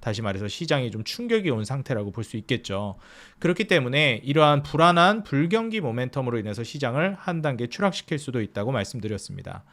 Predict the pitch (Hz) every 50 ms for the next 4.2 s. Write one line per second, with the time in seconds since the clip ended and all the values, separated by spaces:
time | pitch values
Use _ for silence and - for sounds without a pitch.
0 | - - - - - - - - 123 120 113 104 - 170 208 202 - 254 226 175
1 | 120 110 131 156 165 143 110 95 - - _ _ - 139 127 123 110 123 147 170
2 | 165 - - - 247 214 147 117 120 127 135 135 127 127 123 123 123 110 98 113
3 | 110 170 190 190 190 175 147 127 120 107 - 113 107 101 98 90 - 104 98 123
4 | 143 131 107 92